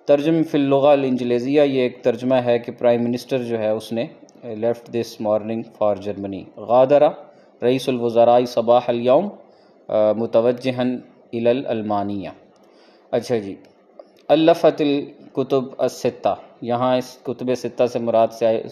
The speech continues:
स्याह सित्ता हैं, और स्याह सित्ता जो है वो असर अब्बासी में लिखी गई। स्याह सित्ता की जो तदवीन है वो, वो आपको मालूम है कि वो तीसरी सदी हिजरी है। जितनी स्याह सित्ता की छः की छः किताबों की जो तदवीन है वो तीसरी सदी हिजरी में हुई है,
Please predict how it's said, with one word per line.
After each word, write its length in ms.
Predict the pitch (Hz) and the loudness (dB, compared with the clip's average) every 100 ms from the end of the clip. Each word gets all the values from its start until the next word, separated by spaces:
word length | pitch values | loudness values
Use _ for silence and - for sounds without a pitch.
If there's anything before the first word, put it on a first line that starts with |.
| - - 113 107 | -16 -14 -10 -8
स्याह 280 | - 117 | -2 0
सित्ता 320 | 123 123 - 117 | 0 -4 -4 -4
हैं, 240 | 110 - - _ _ _ | -4 -8 -18 _ _ _
और 60 | 123 | -4
स्याह 240 | - 135 | 2 4
सित्ता 320 | 131 143 147 | 4 2 2
जो 120 | 151 139 | 4 6
है 180 | 127 | 6
वो 120 | 120 123 | 4 2
असर 280 | 135 - | -2 0
अब्बासी 440 | 139 123 123 123 127 | 0 2 2 0 -4
में 120 | 117 | -6
लिखी 280 | 101 - 92 | -6 -10 -12
गई। 140 | 92 | -12
स्याह 280 | - 127 139 | -6 2 2
सित्ता 340 | 143 147 170 | 2 0 2
की 160 | 156 160 | 2 0
जो 240 | 156 156 | 0 0
तदवीन 460 | 147 135 123 143 160 | 0 -4 -2 0 4
है 300 | 131 123 - - _ _ _ - | 4 2 -2 -20 _ _ _ 0
वो, 180 | 135 131 | 4 6
वो 140 | 135 | 6
आपको 280 | 131 131 143 | 4 2 0
मालूम 400 | 131 123 131 139 | 0 0 0 0
है 200 | 131 120 | 2 2
कि 140 | 117 | 0
वो 180 | 120 117 | -4 -4
तीसरी 380 | 120 156 151 127 | -4 -6 -6 -6
सदी 260 | 117 107 110 | -6 -6 -8
हिजरी 340 | 101 98 98 | -8 -8 -6
है। 300 | 92 - _ _ _ _ _ _ - 120 120 107 - | -8 -10 _ _ _ _ _ _ -6 -4 -4 -6 -8
जितनी 500 | 127 127 135 131 127 | -8 -2 -2 -2 -4
स्याह 200 | - 120 | 0 2
सित्ता 320 | 120 120 123 | 0 2 2
की 120 | 120 | 2
छः 240 | 120 - 135 | -2 -4 -4
की 100 | 139 | -4
छः 220 | - 120 | -6 -4
किताबों 420 | 117 117 104 110 | -4 0 0 0
की 140 | 110 117 | -8 -8
जो 120 | 110 | -10
तदवीन 400 | 110 104 107 110 | -10 -10 -6 -2
है 140 | 110 | -2
वो 120 | 113 | -2
तीसरी 340 | 127 165 - 120 | -6 -8 -8 -8
सदी 240 | - 104 | -8 -8
हिजरी 280 | 104 95 101 | -10 -10 -10
में 120 | 101 | -6
हुई 140 | 95 | -6
है, 80 | 95 | -6